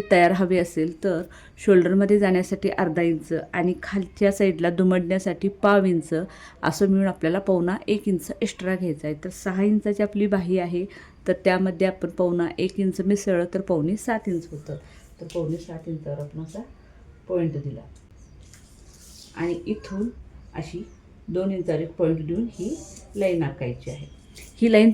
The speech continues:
तुम्हाला हवी असेल तर तुम्ही कंटिन्यू करू शकता, कारण तिथून तुम्हाला मुंडाखुली घ्यायची आहे. तर मी इथूनच मुंडाखुली घेते, पण तुमच्यासाठी मी ह्या साईडला एक थोडीशी लाईन आखून घेते उंचीच्या मापात.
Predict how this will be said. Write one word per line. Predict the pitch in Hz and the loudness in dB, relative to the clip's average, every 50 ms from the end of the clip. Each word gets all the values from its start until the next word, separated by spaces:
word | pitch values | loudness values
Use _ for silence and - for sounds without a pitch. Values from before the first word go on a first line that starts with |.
| - | 6
तुम्हाला | 233 196 190 180 196 196 | 6 6 6 8 6 6
हवी | 185 190 180 185 185 | 6 6 6 6 6
असेल | 190 185 - 190 175 - | 4 2 -2 -4 -2 -4
तर | 185 | -4
तुम्ही | 185 - 180 185 196 | -4 -4 -4 -4 -2
कंटिन्यू | 202 - 214 190 156 - 185 180 190 185 | -2 0 0 0 0 0 0 0 0 0
करू | - 185 165 165 | 0 0 -2 -2
शकता, | - 190 185 - - 160 | -2 -6 -10 -6 -6 -6
कारण | 160 - 175 170 180 175 - | -4 -2 -2 -2 -2 -2 -4
तिथून | 202 - - 190 190 | -4 0 2 2 4
तुम्हाला | 190 196 170 165 175 202 | 4 2 2 2 4 4
मुंडाखुली | 226 247 233 214 185 180 185 - 190 180 185 | 6 6 6 6 4 2 2 0 0 0 0
घ्यायची | 180 180 165 147 156 160 | 0 0 -2 -2 -2 -4
आहे. | 156 156 175 | -2 0 0
तर | 190 | 2
मी | 190 202 214 220 | 4 6 6 6
इथूनच | 214 208 - 202 196 214 208 - | 4 4 2 2 2 4 4 4
मुंडाखुली | 220 208 185 175 170 170 - 185 185 185 | 4 4 4 4 2 0 0 0 0 0
घेते, | 185 185 180 - 175 185 208 - - - - - - - - - - | 0 -2 -2 -4 -6 -6 -6 -8 -14 -20 -20 -20 -20 -20 -14 -8 -6
पण | 185 185 - - | -6 -4 -4 -4
तुमच्यासाठी | 208 185 160 196 185 196 208 196 - 190 | -4 -2 -2 -2 -2 -2 -2 -6 -6 -8
मी | 180 190 190 | -10 -8 -8
ह्या | 190 170 170 | -8 -8 -8
साईडला | 170 - 185 175 175 170 | -6 -4 -4 -4 -2 -4
एक | 175 175 - | -6 -6 -8
थोडीशी | 202 185 175 175 - - 208 - | -8 -6 -6 -6 -6 -8 -6 -4
लाईन | 180 170 170 165 | -2 -2 -2 -4
आखून | 160 156 160 - 180 180 185 | -6 -8 -10 -12 -10 -10 -8
घेते | 185 185 170 - 165 170 | -8 -8 -10 -8 -8 -6
उंचीच्या | 165 160 147 151 - 143 143 151 156 | -4 -4 -4 -6 -8 -10 -10 -8 -8
मापात. | 160 156 151 - 143 | -8 -10 -10 -12 -14